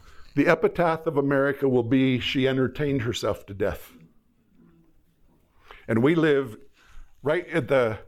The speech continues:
the mega center of it, don't we? Here in Truckee on the beautiful shores of Lake Tahoe.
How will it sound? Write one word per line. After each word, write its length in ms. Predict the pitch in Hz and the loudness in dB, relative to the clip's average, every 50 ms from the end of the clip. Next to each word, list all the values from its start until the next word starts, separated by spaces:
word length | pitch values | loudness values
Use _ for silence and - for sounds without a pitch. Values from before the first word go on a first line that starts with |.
| _ _ _ _ | _ _ _ _
the 100 | - 135 | -4 -2
mega 320 | 123 135 165 185 185 185 175 | 0 0 0 0 0 -2 -2
center 400 | - - 139 139 110 104 101 92 | -2 -2 -2 0 0 0 0 0
of 120 | 90 - | -2 -4
it, 200 | 101 - _ - - _ _ _ _ _ - | -8 -12 _ -20 -20 _ _ _ _ _ -2
don't 200 | 147 160 247 247 | -2 0 0 0
we? 180 | 214 113 - - - - - - - _ _ _ _ _ _ - | -2 -2 -4 -6 -10 -20 -20 -20 -20 _ _ _ _ _ _ -2
Here 320 | 117 135 147 143 135 131 | 2 2 4 4 2 2
in 180 | 131 135 131 117 | 2 0 0 -2
Truckee 500 | - - 151 151 139 - 147 135 123 123 | -2 -2 -2 -2 0 -2 0 2 2 2
on 140 | 120 127 120 | 2 2 2
the 120 | 113 104 | 0 0
beautiful 440 | 98 110 131 139 135 120 - 127 110 | 2 2 2 4 4 2 0 -2 -2
shores 460 | - - 135 139 127 127 120 101 110 | -2 0 0 2 2 2 2 0 -4
of 100 | 113 107 | -2 -2
Lake 260 | 117 117 113 - - | -2 -2 -2 -4 -6
Tahoe. 560 | - 143 127 127 135 - - 104 95 95 - | -4 -2 0 0 0 -2 -4 -8 -10 -10 -14